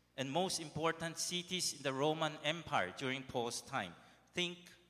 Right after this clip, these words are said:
New York or London or Tokyo.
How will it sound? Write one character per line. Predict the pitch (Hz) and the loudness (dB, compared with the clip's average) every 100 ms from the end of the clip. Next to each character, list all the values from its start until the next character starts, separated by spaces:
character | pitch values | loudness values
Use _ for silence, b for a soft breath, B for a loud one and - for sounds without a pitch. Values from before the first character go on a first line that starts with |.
| _ | _
New | 117 131 | -4 -2
York | 127 143 117 98 - - - | 4 6 8 6 -2 -12 -2
or | 123 123 120 120 120 | 2 4 2 2 4
London | 151 156 131 104 | 2 4 2 2
or | 117 | -2
Tokyo. | - 135 - 117 85 | 2 2 2 -2 -2